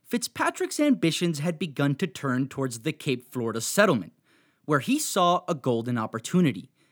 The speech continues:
He determined to buy up the land around the Sweetwater River, which records show was now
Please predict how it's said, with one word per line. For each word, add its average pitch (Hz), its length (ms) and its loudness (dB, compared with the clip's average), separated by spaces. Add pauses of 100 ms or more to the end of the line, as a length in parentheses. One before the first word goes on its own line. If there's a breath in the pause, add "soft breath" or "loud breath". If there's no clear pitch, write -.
(460)
He - 160 -2
determined 294 600 0
to 247 100 0
buy 190 320 4
up 285 120 -4
the 277 100 2
land 185 340 2
around 143 320 2
the 151 80 -2
Sweetwater 123 680 -2
River, 131 400 2 (340 soft breath)
which 175 380 2
records 143 380 0
show 262 340 4
was 156 240 0
now 214 220 4